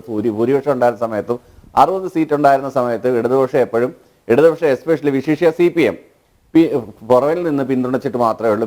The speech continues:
പിന്നിൽ നിന്ന് പിന്തുണച്ചിട്ട് മാത്രമേ ഉള്ളൂ. അവിടെ ഇഷ്യൂ ബേസ്ഡ് സപ്പോർട്ടാണ് കൊടുത്തോണ്ടിരുന്നത്. ഒരു കോമൺ മിനിമം പ്രോഗ്രാമിൻ്റെ അടിസ്ഥാനപ്പെടുത്തിയിട്ട് ഇഷ്യൂ ബേസ്ഡ്, അതല്ലാതെ മൊത്തത്തിൽ ബ്ലൈൻഡായിട്ട് എല്ലാ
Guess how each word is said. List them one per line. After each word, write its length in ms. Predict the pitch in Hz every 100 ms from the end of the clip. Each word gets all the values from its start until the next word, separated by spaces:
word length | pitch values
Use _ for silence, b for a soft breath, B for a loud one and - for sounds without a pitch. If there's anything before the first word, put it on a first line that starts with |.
| 127
പിന്നിൽ 200 | 127 143
നിന്ന് 140 | 143 120
പിന്തുണച്ചിട്ട് 460 | 113 120 117 120
മാത്രമേ 340 | 113 110 104 104
ഉള്ളൂ. 200 | 95 143 101
അവിടെ 220 | 117 143 160 143
ഇഷ്യൂ 220 | 143 208
ബേസ്ഡ് 340 | 185 180 160 160
സപ്പോർട്ടാണ് 420 | 139 127 135 120 120
കൊടുത്തോണ്ടിരുന്നത്. 600 | 113 - 107 95 87 82 - b -
ഒരു 120 | 143
കോമൺ 360 | 160 131 151 190 180
മിനിമം 260 | 156 160 147
പ്രോഗ്രാമിൻ്റെ 520 | 127 127 139 143 139 120
അടിസ്ഥാനപ്പെടുത്തിയിട്ട് 800 | 107 131 123 113 110 98 104 160 135
ഇഷ്യൂ 220 | 135 165
ബേസ്ഡ്, 360 | 131 104 - - b b -
അതല്ലാതെ 500 | 123 151 147 143 160 123
മൊത്തത്തിൽ 400 | 120 156 175 175 117
ബ്ലൈൻഡായിട്ട് 480 | 107 123 160 160 139
എല്ലാ 160 | 113